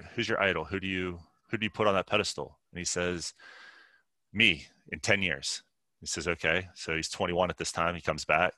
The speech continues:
Uh, he said he's twenty-five when he comes back, and says, "Oh, so it's ten years later. Have you,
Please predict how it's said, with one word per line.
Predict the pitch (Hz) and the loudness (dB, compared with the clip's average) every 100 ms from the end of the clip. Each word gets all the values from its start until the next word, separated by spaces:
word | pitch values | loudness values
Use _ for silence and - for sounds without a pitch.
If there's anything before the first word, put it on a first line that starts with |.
| _ _ _ _ _ _ 90 | _ _ _ _ _ _ -2
Uh, | 90 82 87 82 | -2 0 2 2
he | |
said | 82 87 80 | 2 2 2
he's | 87 80 - | 2 0 -2
twenty-five | - 95 87 104 95 64 - - - - - | 0 0 4 6 8 6 -2 -12 -10 -10 2
when | 82 | 2
he | |
comes | 78 78 71 | 2 -2 2
back, | 87 82 - - - - - _ - 87 - _ _ | 2 2 0 -12 -20 -20 -20 _ -10 -10 -10 _ _
and | 92 85 82 82 78 | 6 8 6 4 4
says, | 95 87 87 - - | 6 8 6 2 4
"Oh, | 110 104 80 - - | 6 6 0 -12 -6
so | - 113 | 2 2
it's | - | 2
ten | 117 104 | 2 2
years | 98 | 4
later. | 131 120 78 _ _ | 4 4 0 _ _
Have | 95 | -2
you, | 95 92 | 0 0